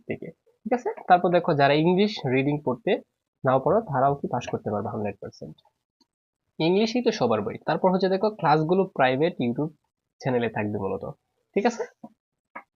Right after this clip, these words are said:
আচ্ছা, দেখো, এখন আরো কিছু বোঝার আছে, যে বাংলা সেকেন্ড পার্ট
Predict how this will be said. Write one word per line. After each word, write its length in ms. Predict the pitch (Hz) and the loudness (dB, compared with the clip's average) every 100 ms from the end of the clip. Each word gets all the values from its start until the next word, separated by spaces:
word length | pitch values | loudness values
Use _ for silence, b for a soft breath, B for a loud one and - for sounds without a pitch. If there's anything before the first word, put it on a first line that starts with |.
| _ _ _ - | _ _ _ -2
আচ্ছা, 240 | 123 123 | 0 0
দেখো, 240 | 127 120 | 0 2
এখন 200 | 208 165 | 2 2
আরো 220 | 123 135 147 | 4 4 4
কিছু 200 | 127 123 | 0 0
বোঝার 240 | 113 107 | 0 0
আছে, 180 | 107 131 | 0 0
যে 80 | 117 | 2
বাংলা 360 | 127 135 165 | 2 4 2
সেকেন্ড 400 | 160 131 117 101 | 2 0 0 0
পার্ট 180 | 160 | 0